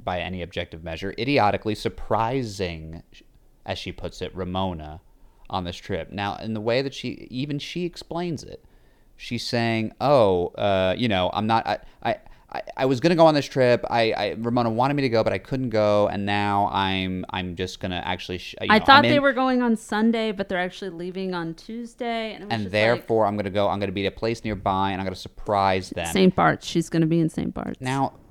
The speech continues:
Speaker 1: the, this is someone who doesn't understand the definition of surprise. Surprise is like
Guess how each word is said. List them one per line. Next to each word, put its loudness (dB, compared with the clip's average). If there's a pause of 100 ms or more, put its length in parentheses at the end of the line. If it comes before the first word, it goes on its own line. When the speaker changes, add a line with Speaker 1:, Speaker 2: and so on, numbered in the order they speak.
(880)
Speaker 1:
the, -4 (260)
this -6
is -6
someone -2
who -2
doesn't -2
understand -4
the -6
definition -6
of -16
surprise. -6 (440)
Surprise -4
is -8
like 0